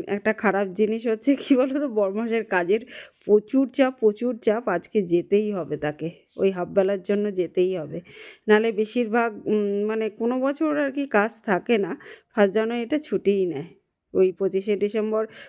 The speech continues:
কোথাও যেতে না পারলে ফার্স্ট জানুয়ারির দিনই আমরা ঘুরতে যাই বেশিরভাগ বছর। কিন্তু এবছর পঁচিশে, পঁচিশ তারিখে আগেই বলে দিয়েছিল কাজের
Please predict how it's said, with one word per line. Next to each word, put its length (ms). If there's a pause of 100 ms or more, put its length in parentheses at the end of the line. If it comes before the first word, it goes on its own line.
কোথাও 280
যেতে 260
না 140
পারলে 240
ফার্স্ট 280
জানুয়ারির 440
দিনই 260
আমরা 220
ঘুরতে 400
যাই 180
বেশিরভাগ 540
বছর। 320 (440)
কিন্তু 180
এবছর 360
পঁচিশে, 540 (300)
পঁচিশ 280
তারিখে 260
আগেই 280
বলে 260
দিয়েছিল 380
কাজের 340